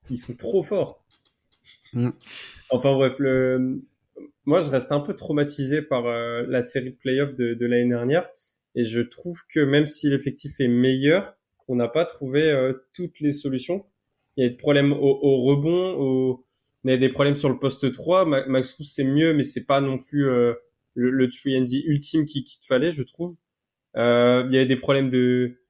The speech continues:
Speaker 1: de rotation de, de Bickerstaff et sur le fait qu'il trouve pas de, de solution face, euh, aux réponses adverses. Donc je suis,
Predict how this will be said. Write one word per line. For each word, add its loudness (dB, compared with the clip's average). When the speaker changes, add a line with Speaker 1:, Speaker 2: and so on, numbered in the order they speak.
Speaker 1:
de 2
rotation 0
de, -2
de -4
Bickerstaff -4
et -2
sur -10
le -6
fait -6
qu'il 0
trouve -6
pas 2
de, 2
de 0
solution 0
face, -2
euh, 2
aux 4
réponses 0
adverses. -2
Donc 2
je -2
suis, 0